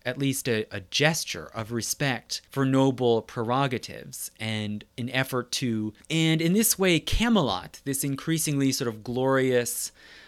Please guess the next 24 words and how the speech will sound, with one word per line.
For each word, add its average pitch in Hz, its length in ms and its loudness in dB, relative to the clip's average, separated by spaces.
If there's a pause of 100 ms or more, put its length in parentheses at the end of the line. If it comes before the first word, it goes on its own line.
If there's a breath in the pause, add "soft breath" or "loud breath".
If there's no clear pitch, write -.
(180 loud breath)
legendary 127 640 0
court, 151 600 0 (300 loud breath)
and 131 160 0
the 127 60 0
Round 123 500 0
Table - 680 -4 (120)
maybe 160 360 2
represent 139 800 2
a 127 80 -2
sort 139 280 0
of 123 320 2 (120)
reconciliation, 135 1120 0
an 117 140 -6
imaginary 123 640 0
balancing 117 840 0
of 117 480 -2 (120)
the 123 80 -4
central 135 600 2
role 117 420 4
of 101 140 -8
the 104 80 -8
king 147 640 2
and 127 640 2
the 113 400 -4